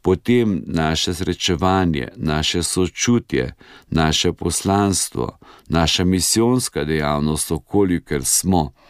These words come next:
ne bo nikoli samo nek aktivizem, neka, neko socialno delo, nek psihologizem, ampak bo iskreno, pristno srečanje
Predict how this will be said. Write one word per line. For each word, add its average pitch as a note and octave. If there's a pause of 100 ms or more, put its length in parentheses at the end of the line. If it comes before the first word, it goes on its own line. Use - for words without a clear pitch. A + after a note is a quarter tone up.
(340)
ne F#2
bo F#2
nikoli F#2
samo E2+ (100)
nek E2+
aktivizem, D#2 (600)
neka, E2+
neko E2+
socialno F2+
delo, F#2
nek D#2
psihologizem, D#2+ (540)
ampak D#2+
bo C#2+ (120)
iskreno, G2 (500)
pristno G2+ (240)
srečanje E2+